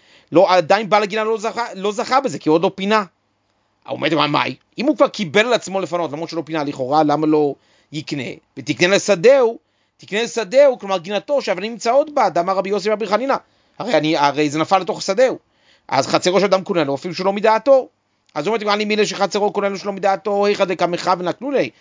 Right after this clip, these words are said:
כל זה במקום שבעל החפץ מתכוון להקנות לו לבעל החצר, אבל כאן השתמעות היו דקא משתמט ליה, הרי לא התכוון בעל הכותל אלא להשתמט ממנו. מבעל הגינה, לא התחייב,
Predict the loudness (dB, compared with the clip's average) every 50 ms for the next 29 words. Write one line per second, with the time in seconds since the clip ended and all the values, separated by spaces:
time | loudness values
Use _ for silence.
0 | _ _ -20 _ _ 0 0 2 2 2 0 0 -2 0 0 2 2 2 0 0
1 | -4 -6 -6 -6 -10 -8 -6 -2 -2 0 0 0 -2 -2 -4 -2 -2 -2 -2 0
2 | -2 -2 -2 -4 -6 -6 -4 -4 -4 -2 -4 -6 -4 -2 -2 -2 -2 -2 -4 -4
3 | -4 -2 -2 0 2 2 2 2 0 -2 -2 -4 -2 -6 -6 -6 -2 -2 -2 -2
4 | -2 -4 -6 -6 _ _ _ _ _ _ -2 -2 -2 0 0 0 0 2 2 2
5 | 2 2 -4 -4 0 0 0 0 0 -4 -4 -2 -2 0 0 -2 -4 -2 -2 -2
6 | -2 -4 -8 _ _ _ _ _ _ _ _ _ _ _ _ _ _ _ _ _
7 | _ -10 0 2 2 4 4 2 -2 -2 -6 -4 -2 -4 -4 -6 -2 0 0 0
8 | 0 -2